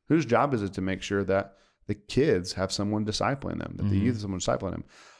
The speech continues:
Speaker 1: Whose job is it that the g-, grass gets cut? And on and on and on and on.
Speaker 2: Mm-hmm.
Speaker 1: Well, it's the members of the church.
Speaker 2: Yeah.
Speaker 1: And so I'm not just showing up to receive, I'm showing up to be partakers of advancing this embassy that we call the church to f-,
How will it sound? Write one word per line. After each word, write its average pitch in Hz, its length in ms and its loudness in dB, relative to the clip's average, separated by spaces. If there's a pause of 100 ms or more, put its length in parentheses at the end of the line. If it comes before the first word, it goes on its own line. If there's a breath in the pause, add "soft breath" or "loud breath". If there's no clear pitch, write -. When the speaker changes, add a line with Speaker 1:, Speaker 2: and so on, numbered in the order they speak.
(200 soft breath)
Speaker 1:
Whose 147 180 6
job 147 180 6
is 147 120 2
it 151 100 -2
that 156 120 2
the 151 60 -2
g-, 139 280 -2
grass 170 380 4
gets - 220 -2
cut? 87 260 2
And 131 100 4
on 160 200 6
and 147 100 2
on 147 120 4
and 139 80 4
on 139 140 4
and 120 120 2
on. 175 180 2
Speaker 2:
Mm-hmm. 101 140 -2
Speaker 1:
Well, 147 160 0
it's 135 140 0
the 151 80 0
members 175 220 0
of 143 60 -4
the 135 60 -8
church. - 460 -4 (240)
Speaker 2:
Yeah. 98 240 2 (100)
Speaker 1:
And 117 100 4
so 123 120 6
I'm 147 100 6
not 247 140 4
just 120 160 2
showing 117 200 4
up 107 100 0
to 107 100 0
receive, 170 320 2
I'm 156 140 4
showing 98 340 0
up - 240 -6 (220)
to 123 120 6
be 113 300 4
partakers 110 880 2 (380 loud breath)
of 120 280 6 (100)
advancing 113 840 2 (220)
this 107 340 2
embassy 123 560 4
that 113 120 2
we 98 100 0
call 107 220 2
the 90 100 -2
church - 560 -2 (240 soft breath)
to 113 80 2
f-, - 180 0